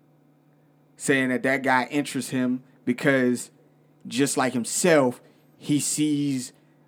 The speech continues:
this guy that you never know where his rhymes are gonna land with, due to his flow patterns. You never know how he gonna ride the beat.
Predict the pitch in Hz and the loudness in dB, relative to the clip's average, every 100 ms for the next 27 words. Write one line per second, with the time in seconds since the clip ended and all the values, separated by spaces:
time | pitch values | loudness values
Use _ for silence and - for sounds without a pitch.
0 | _ - 143 139 - 156 135 123 120 - | _ 0 2 2 0 2 2 2 -2 -8
1 | _ - 131 120 117 - _ _ _ _ | _ -2 0 0 -6 -14 _ _ _ _
2 | _ _ 120 139 131 139 147 135 143 143 | _ _ 0 2 2 2 0 2 2 4
3 | 135 127 123 123 _ _ - _ _ - | 2 2 -2 -6 _ _ -20 _ _ -12
4 | 113 143 139 135 143 120 120 131 123 123 | 2 4 4 2 0 0 -2 0 -2 -4
5 | 127 127 123 113 139 131 120 113 113 - | -2 -2 -2 -2 -2 -2 -4 -4 -8 -8
6 | 120 127 123 120 113 147 135 123 127 110 | -2 0 0 -2 -2 0 0 -2 -6 -6
7 | 110 120 135 131 127 127 135 127 127 131 | -8 -6 -4 -4 -2 -2 -2 -2 -4 -8
8 | 131 131 123 117 131 127 120 113 - 147 | -8 -6 -6 -4 -6 -8 -10 -10 -4 -4
9 | 135 131 | -4 -10